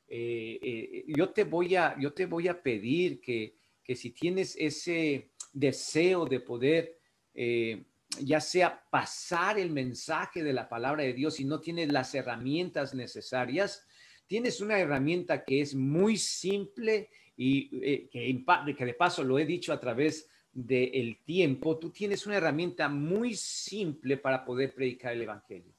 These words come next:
Y esa, y esa herramienta se llama testimonio. Si tú no tienes la manera de poder hacerlo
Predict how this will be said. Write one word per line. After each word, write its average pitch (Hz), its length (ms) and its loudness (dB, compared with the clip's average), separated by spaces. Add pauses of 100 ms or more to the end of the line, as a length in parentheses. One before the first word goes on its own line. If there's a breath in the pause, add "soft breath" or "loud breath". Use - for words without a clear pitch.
(540 soft breath)
Y 151 160 8
esa, 208 440 4
y 147 200 0
esa 185 220 2
herramienta 156 600 2
se 139 160 -4
llama 156 480 0
testimonio. 156 1120 0
Si - 160 -16
tú 151 100 -2
no 170 140 -4
tienes 165 320 -2
la 131 160 2
manera 123 480 0
de 131 100 0
poder 123 380 -2
hacerlo 127 580 -2